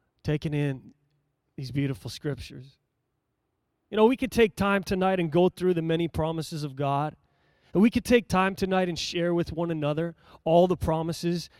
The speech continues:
that we personally have from the Lord that are at work in our life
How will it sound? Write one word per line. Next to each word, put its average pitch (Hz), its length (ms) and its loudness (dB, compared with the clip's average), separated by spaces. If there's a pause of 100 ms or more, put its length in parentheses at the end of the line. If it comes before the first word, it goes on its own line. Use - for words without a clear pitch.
that 143 100 0
we 170 160 -2
personally 170 640 0
have 147 420 -4 (220)
from 160 180 -2
the 147 80 -2
Lord 139 400 0 (800)
that 185 100 4
are 190 80 10
at 175 80 4
work 180 280 4
in 202 80 0
our 196 140 0
life 196 500 -4